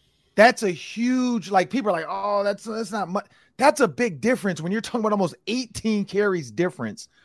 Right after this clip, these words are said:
on first and second down in the first two games compared to this year and last year.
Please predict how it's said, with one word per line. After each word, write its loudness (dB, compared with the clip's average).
on 0
first 0
and -8
second -2
down 0
in -4
the -4
first -2
two -4
games 0
compared -2
to -4
this -4
year -6
and -4
last 6
year. -16